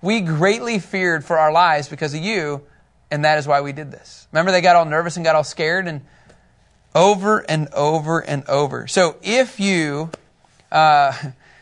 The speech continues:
function this way, I think it's fair to say that there's just truly, I think what's happened is, is people have just lost this component of the fear of God today.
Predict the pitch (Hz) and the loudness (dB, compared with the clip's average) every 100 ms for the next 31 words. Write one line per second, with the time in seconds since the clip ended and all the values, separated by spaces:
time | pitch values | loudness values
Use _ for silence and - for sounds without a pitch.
0 | _ _ - 226 247 - 208 156 139 127 | _ _ 0 2 2 0 -2 -2 -4 -6
1 | 135 131 143 180 165 - 147 139 131 - | -2 0 2 0 -4 -4 -4 -4 -4 2
2 | 220 180 151 151 _ _ _ _ - - | 4 4 2 -4 _ _ _ _ -20 -10
3 | 160 170 165 185 - 202 226 214 175 147 | -4 -4 -2 -6 -6 -4 -2 -2 -2 -4
4 | - - - 170 185 269 302 - 170 160 | -10 -16 -14 -10 -8 -4 -4 -4 -4 -6
5 | - 147 139 135 131 196 190 190 151 156 | -6 -10 -10 -10 -8 -6 0 0 0 -8
6 | 147 147 160 - 151 - 143 131 156 151 | 0 2 2 -2 -10 -10 -12 -6 -4 -4
7 | 139 139 131 135 123 131 120 113 - 131 | -6 -4 -4 -4 -14 -12 -12 -12 -8 -8
8 | 123 - - | -8 -12 -20